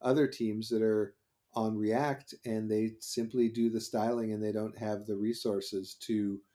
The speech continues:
you know, or perhaps even the, um, desire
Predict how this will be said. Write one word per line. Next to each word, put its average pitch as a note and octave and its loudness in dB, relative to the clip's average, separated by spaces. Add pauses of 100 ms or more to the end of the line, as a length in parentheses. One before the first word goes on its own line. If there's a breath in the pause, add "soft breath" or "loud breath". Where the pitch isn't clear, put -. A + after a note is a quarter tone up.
(220)
you A2+ -2
know, G2 -4 (160)
or G#2 -2
perhaps A#2+ 0
even A#2 0
the, G#2+ 2
um, G#2 -4 (380)
desire G#2 2